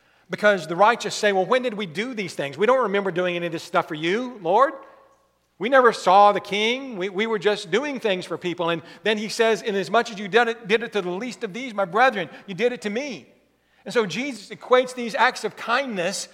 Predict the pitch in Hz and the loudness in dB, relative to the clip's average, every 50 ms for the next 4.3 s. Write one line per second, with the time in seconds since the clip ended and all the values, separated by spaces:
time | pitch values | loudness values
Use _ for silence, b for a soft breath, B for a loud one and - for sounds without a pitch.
0 | B B B 175 196 208 - 226 214 220 196 156 170 240 247 240 233 214 196 214 | B B B 4 4 4 4 0 -6 -8 -8 -6 -8 -6 -6 -4 -4 -6 -6 -8
1 | - _ _ _ _ - 185 202 220 208 254 254 226 202 190 160 202 190 - 240 | -14 _ _ _ _ 0 0 2 6 6 6 6 6 2 0 -2 -4 0 2 2
2 | 226 220 - 202 165 - - - - 254 277 269 202 185 170 190 - - - B | 2 2 0 -6 -8 -8 -6 0 0 2 2 2 0 -2 -2 -2 -4 -10 -16 B
3 | B B B 196 214 - 196 202 175 - - 220 226 226 226 220 - 208 - 214 | B B B 0 0 0 0 -8 -8 -8 -4 -2 0 0 0 -4 -6 -2 2 2
4 | 262 254 208 202 - | 2 2 0 -8 -8